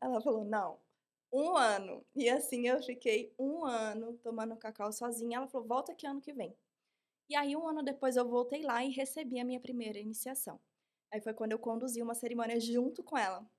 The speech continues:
E aí, logo depois, eu falei: "Gente, eu preciso buscar mais", porque eu me apaixonei pela medicina do cacau real, assim.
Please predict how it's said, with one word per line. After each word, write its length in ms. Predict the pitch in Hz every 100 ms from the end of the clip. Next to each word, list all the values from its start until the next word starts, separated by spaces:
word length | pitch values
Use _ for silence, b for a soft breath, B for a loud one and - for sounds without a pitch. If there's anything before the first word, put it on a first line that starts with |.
| _ _ _ _ _ B B B B
E 80 | 233
aí, 160 | 247 254
logo 300 | - 440 285
depois, 420 | 226 233 277 247
eu 60 |
falei: 240 | 220 240 226
"Gente, 380 | 226 254 240 226
eu 60 |
preciso 340 | 226 220 254 247
buscar 420 | 254 - - 302
mais", 200 | 269 220
porque 200 | 220 220
eu 40 | 254
me 60 |
apaixonei 500 | 247 254 254 294 262
pela 200 | 262 220
medicina 360 | 208 208 - 214
do 100 | 214
cacau 380 | - 220 220 214
real, 400 | 220 262 208 208
assim. 240 | 208 -